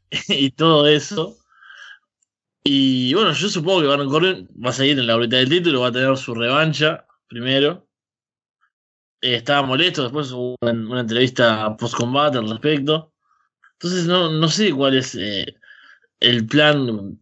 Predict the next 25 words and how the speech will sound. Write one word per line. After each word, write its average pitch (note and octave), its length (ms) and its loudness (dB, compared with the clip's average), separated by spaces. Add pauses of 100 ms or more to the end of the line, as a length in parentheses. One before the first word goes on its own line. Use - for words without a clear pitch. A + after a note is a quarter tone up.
de, A2+ 240 -4
en A#2+ 80 0
este C3 220 -2
caso, D#3 240 0
cuál B2+ 160 0
fue C#3 440 0
darle B2+ 280 0
el A2 180 -2
campeonato A#2+ 320 -2
a A2+ 40 -2
Ziggler. D#3 280 2
No C3 80 0
me C#3 80 2
imagino C3 340 0
un A#2 60 -4
reinado A#2 380 2
muy B2+ 200 0
largo C3+ 360 2
de G#2+ 80 -6
Ziggler, C3+ 420 0 (640)
llegando B2 240 0
a - 40 2
WrestleMania A#2+ 560 0
como A2 160 -2
campeón, C3+ 720 0